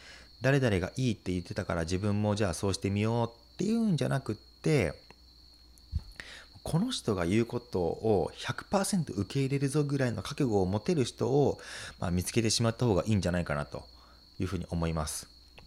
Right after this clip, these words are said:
え、ちなみにですね、まあ、ちょっと余談なんですけれども、僕は結構料理とかもね、あの、割と好きだったりするんですけれども、料理に関しては、コココロズキッチンっていうね、YouTubeチャンネルがあっ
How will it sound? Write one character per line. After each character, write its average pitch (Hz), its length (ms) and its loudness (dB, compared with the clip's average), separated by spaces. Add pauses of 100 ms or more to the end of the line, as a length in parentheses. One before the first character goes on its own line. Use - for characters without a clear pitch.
(1040)
え、 87 80 -8
ち - 160 -2
な 147 100 4
み 170 100 4
に 160 80 4
で 95 80 2
す - 80 -2
ね、 85 120 -2
ま 82 80 -6
あ、 - 20 -4
ち - 60 -2
ょ 123 40 0
っ - 20 -2
と - 80 -16
余 90 120 2
談 117 200 4
な 120 100 2
ん 107 40 -2
で 78 80 -4
す - 100 -8
け - 80 -8
れ 50 60 -8
ど - 80 -10
も、 87 280 -2 (520)
僕 110 240 -4
は 165 100 2
結 196 180 -4
構 90 140 0
料 202 240 2
理 120 100 -2
と 95 100 -6
か - 120 -8
も - 140 -10
ね、 80 300 -6 (320)
あ 85 160 -2
の、 87 160 -4
割 101 160 2
と 107 140 -2
好 - 100 -8
き 120 140 -4
だ 87 80 2
っ - 120 -8
た 87 100 -10
り 92 100 -10
す 98 120 -6
る 92 160 -4
ん 90 40 -2
で 80 100 -6
す - 80 -12
け - 100 -4
れ 85 80 -6
ど 80 100 -8
も、 87 340 -4 (460)
料 202 320 4
理 165 100 2
に 139 100 0
関 147 300 -2
し - 60 -4
て 135 120 -2
は、 143 380 0 (320)
コ - 120 -14
コ 190 120 -2
コ 196 160 -2
ロ 190 100 0
ズ 185 120 -4
キ 190 140 -2
ッ 180 140 -2
チ - 120 -4
ン 85 60 -4
っ - 20 -10
て 78 100 -10
い 76 40 -6
う 82 40 -4
ね、 82 340 -6
YouTube 123 400 0
チ 139 100 -4
ャ 131 60 0
ン 117 80 -2
ネ 90 80 2
ル 80 100 0
が 78 120 -4
あ 76 40 -4
っ - 60 -8